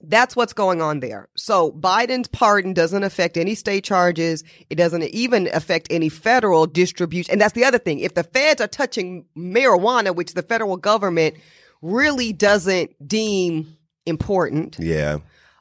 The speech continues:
Speaker 1: Uh, 'cause it's just some grass. And that's
Speaker 2: Mm-hmm.
Speaker 1: how, that's how the feds talk about it. Like, even when they're doing conspiracy cases and stuff, Dustin, 'cause I've been in the rooms with
Speaker 2: Yeah.
Speaker 1: them,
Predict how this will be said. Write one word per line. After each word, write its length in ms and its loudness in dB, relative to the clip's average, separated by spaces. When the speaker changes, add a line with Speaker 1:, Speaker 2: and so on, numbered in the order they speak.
Speaker 1:
Uh, 240 -2
'cause 160 -6
it's 140 -6
just 180 -8
some 120 -10
grass. 480 -6
And 140 0
that's 140 4
Speaker 2:
Mm-hmm. 80 2
Speaker 1:
how, 60 4
that's 200 2
how 80 4
the 80 0
feds 300 2
talk 200 0
about 160 4
it. 40 -2
Like, 460 0
even 280 4
when 140 0
they're 120 4
doing 240 0
conspiracy 680 -4
cases 360 -4
and 100 -6
stuff, 220 -4
Dustin, 260 -4
'cause 120 -6
I've 160 -2
been 160 -4
in 100 -4
the 80 -4
rooms 360 -8
with 160 2
Speaker 2:
Yeah. 60 2
Speaker 1:
them, 180 0